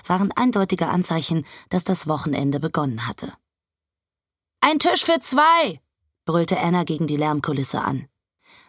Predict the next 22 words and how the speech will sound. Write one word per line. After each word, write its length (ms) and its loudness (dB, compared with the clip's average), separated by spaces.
Sie 200 0
war 100 2
nervös 560 0
und 220 -4
in 120 -4
ihre 240 -2
Vorfreude 600 -2
mischten 380 0
sich 260 -6
leise 340 -2
Zweifel. 580 -6
Was 180 -2
miese 280 2
Dates 320 0
anging, 420 2
konnte 280 0
sie 160 -2
auf 100 -6
einen 200 -2
reichen 360 0
Erfahrungsschatz 840 -2
zurückgreifen. 680 -6